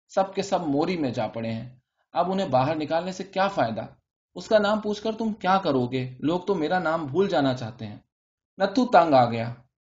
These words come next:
اور تیز لہجے میں کہنے لگا، "تم بے وقوف ہو، میں تم سے کچھ نہیں پوچھوں گا۔" وہ اٹھ کر جانے لگا تو روپا نے ہاتھ کے اشارے سے اسے روکا۔ ایسا کرتے ہوئے اس کا رنگ زرد پڑ گیا۔ نتھو نے اس کی گیلی آنکھوں کی طرف دیکھا۔ "بولو۔"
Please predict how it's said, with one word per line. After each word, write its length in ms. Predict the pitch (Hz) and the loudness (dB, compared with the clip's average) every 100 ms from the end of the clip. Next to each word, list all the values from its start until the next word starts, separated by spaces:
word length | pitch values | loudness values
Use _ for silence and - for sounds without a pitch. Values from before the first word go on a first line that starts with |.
| _ | _
اور 140 | 175 180 | -4 -4
تیز 340 | - 202 185 | 2 2 4
لہجے 240 | 160 135 | 2 2
میں 140 | 147 175 | 0 -2
کہنے 260 | 139 123 | -2 -2
لگا، 300 | 117 107 107 117 _ | -2 -4 -6 -12 _
"تم 180 | 185 165 | -6 0
بے 140 | 127 | 0
وقوف 400 | 120 120 143 - | 0 0 0 0
ہو، 140 | - - - _ - | -4 -16 -20 _ -6
میں 140 | 160 | -4
تم 80 | 180 175 | -4 -6
سے 60 | 196 | -2
کچھ 200 | 196 165 | 0 0
نہیں 180 | 131 113 | 0 -2
پوچھوں 300 | 113 110 104 | -6 -8 -10
گا۔" 100 | 107 - - | -12 -16 -4
وہ 160 | 180 | 0
اٹھ 120 | 190 | 0
کر 140 | 190 190 | 0 2
جانے 300 | 135 123 139 | 4 4 4
لگا 240 | 139 143 | 2 2
تو 180 | 143 139 | 0 0
روپا 300 | 123 120 143 | -2 -2 -2
نے 100 | 143 | 0
ہاتھ 340 | 123 120 143 | 0 0 0
کے 80 | - | 0
اشارے 320 | 131 117 107 | -2 -2 -4
سے 120 | 113 139 | -4 -6
اسے 200 | 131 123 | -4 -6
روکا۔ 340 | 110 104 107 - _ _ _ _ - | -6 -8 -14 -18 _ _ _ _ -2
ایسا 260 | 190 202 | 2 4
کرتے 300 | 226 202 180 | 4 2 2
ہوئے 200 | 196 196 | 0 0
اس 100 | 190 | 0
کا 140 | 190 170 | 2 4
رنگ 200 | 147 160 | 4 0
زرد 360 | 135 131 127 | 2 2 0
پڑ 120 | 113 110 | -6 -6
گیا۔ 200 | 107 104 - _ _ - | -6 -10 -14 _ _ -2
نتھو 360 | 160 160 202 | -2 0 0
نے 80 | 196 | 0
اس 140 | 190 185 | 0 -2
کی 180 | 175 | -2
گیلی 280 | 131 139 160 | 2 4 4
آنکھوں 280 | 143 123 139 | 0 -2 -4
کی 80 | 135 | -2
طرف 280 | 131 120 107 | -2 -2 -4
دیکھا۔ 320 | 104 - - _ - | -8 -10 -18 _ -6
"بولو۔" 360 | 120 113 104 | -2 -2 -4